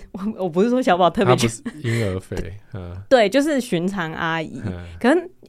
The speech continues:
Speaker 1: 因为你从来，就是做父母的人从来都没有想过说，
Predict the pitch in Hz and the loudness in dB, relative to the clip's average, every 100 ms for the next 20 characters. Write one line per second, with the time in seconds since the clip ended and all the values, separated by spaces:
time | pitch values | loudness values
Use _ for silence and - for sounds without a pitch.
0 | - 349 427 294 190 240 196 190 180 190 | -2 2 4 2 2 2 4 2 2 -2
1 | - - _ - - - 339 370 240 120 | -16 -20 _ -20 -14 -6 -4 -2 -4 -6
2 | - _ - 339 247 330 269 180 147 156 | -14 _ 2 4 4 4 2 2 0 -2
3 | 151 156 - 180 180 180 208 185 175 - | -2 -4 -6 -4 -2 -2 -2 -2 -4 -6
4 | 160 120 - 180 156 170 156 156 | -8 -8 -2 -2 -2 -2 -2 -4